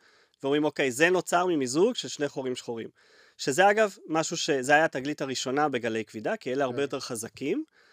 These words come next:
Speaker 1: אז שמעו אותם, ראו אותם ראשונים, אה, זכו על זה בפרס נובל גם באלפיים ושבע עשרה, אבל שמה לא נפלט אור. כלומר, יש לנו רק את גלי הכבידה שמודיעים לנו
Speaker 2: Mm.
Speaker 1: על המיזוג הזה, ואין לנו עוד מידע אחר. היופי במיזוג כוכבי נוטרונים שהם פולטים גם גלי כבידה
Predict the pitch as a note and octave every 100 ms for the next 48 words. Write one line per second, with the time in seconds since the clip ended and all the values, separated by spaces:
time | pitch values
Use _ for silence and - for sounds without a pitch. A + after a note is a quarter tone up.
0 | _ _ - B2 - B2+ C3+ F3 D#3+ A#2+
1 | A2 A2 B2+ D#3+ D3 A#2 A2+ - A2+ C3+
2 | D4 - _ _ _ _ B2 A#2 A2+ A#2+
3 | D#3 C#3+ C3+ A#2+ - A#2+ - A2 A2+ G3+
4 | G3+ E3 D3 C3 C#3 C3 - C3+ C3+ -
5 | G#3 C#4+ _ _ _ - C3+ F#3+ G#3 G#3
6 | G#3+ F#3 G#3 - D#3+ C3+ - A#2 G2+ _
7 | - A#2+ C#3+ F3+ D#3+ C#3 D#3 E3+ E3 D3+
8 | C#3 C3 B2 A#2+ A#2 A#2+ A2+ A#2 A#2+ A#2
9 | A2 A2 G#2+ G#2+ A2 A#2+ D#3+ B3 G3+ C#3
10 | D#3 D#3 C#3 B2 A#2+ A2 A2+ G#2+ - -
11 | _ _ _ _ _ - A#2+ C#3+ G#3+ B3+
12 | G3+ E3+ E3+ F#3 E3+ E3 D#3 D#3 B3 C4
13 | - C3 A#2 A#2 A2+ D3 A2+ C3+ F3+ F#3+
14 | F#3 F3 F3 G3+